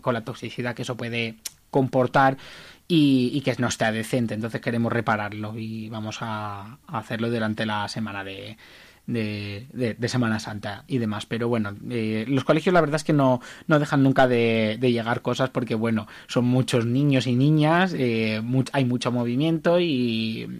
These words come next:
y del uso, pues, se van generando a veces roturas y cosas, pero bueno, lo gordo, gordo en principio se está, se está acabando de, de finalizar. También llevamos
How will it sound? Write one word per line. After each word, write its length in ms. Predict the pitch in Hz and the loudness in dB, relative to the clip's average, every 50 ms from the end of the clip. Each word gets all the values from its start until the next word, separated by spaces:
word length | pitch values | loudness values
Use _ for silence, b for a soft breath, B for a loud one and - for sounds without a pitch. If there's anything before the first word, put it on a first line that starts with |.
| - - - - | -12 -14 -10 -6
y 280 | 139 117 110 110 110 | -4 -4 -2 -4 -4
del 200 | 107 107 107 110 | -4 -4 -4 -4
uso, 240 | 113 107 - 131 113 | -4 -4 -4 -4 -6
pues, 140 | 127 127 - | -6 -8 -8
se 100 | - 113 | -8 -6
van 400 | 107 107 107 107 107 104 101 B B B B B B B B | -4 -2 0 0 0 -2 -4 B B B B B B B B
generando 480 | - - 135 127 117 110 117 117 113 110 | 2 4 6 6 6 4 2 2 2 2
a 20 | |
veces 320 | 107 113 - - 117 107 117 | 0 0 0 -2 -4 -4 -2
roturas 720 | 113 110 104 101 - 147 165 143 127 120 117 117 - - | -4 -4 -4 -2 0 0 2 2 2 2 0 0 -2 -4
y 60 | 127 113 | -6 -6
cosas, 380 | - 127 127 - - 160 156 | -4 -4 -4 -2 -2 -2 -2
pero 260 | - - 123 110 110 107 | -4 -6 -6 -4 -4 -2
bueno, 260 | 110 113 104 104 - 120 | -2 -2 -4 -4 -6 -2
lo 200 | 127 127 120 107 | 0 2 2 4
gordo, 360 | 120 143 151 151 151 156 151 | 6 6 6 6 6 4 2
gordo 360 | 147 143 143 147 151 147 165 | 2 2 2 2 2 2 2
en 80 | 165 151 | 0 0
principio 340 | - 113 113 113 127 127 135 | -2 -4 -6 -4 -4 -4 -4
se 140 | - - 120 | -4 -6 -6
está, 360 | - - 117 113 113 107 110 B B B B B B | -2 0 2 2 2 2 -2 B B B B B B
se 140 | - - 135 | -2 0 0
está 180 | - - 131 | 2 0 0
acabando 380 | 113 135 127 120 117 117 123 120 | 2 2 2 4 4 4 4 4
de, 360 | 127 120 117 113 107 101 104 - | 4 4 4 2 0 0 -2 -4
de 140 | 117 117 - | -6 -6 -4
finalizar. 680 | - 113 110 104 101 104 107 - - - 104 98 - | -4 -4 -4 -4 -6 -8 -12 -10 -8 -8 -8 -6 -2
También 400 | - 135 127 127 131 139 151 147 | 0 0 2 4 4 4 6 6
llevamos 460 | 147 139 127 131 139 147 143 143 | 6 6 6 4 4 4 2 2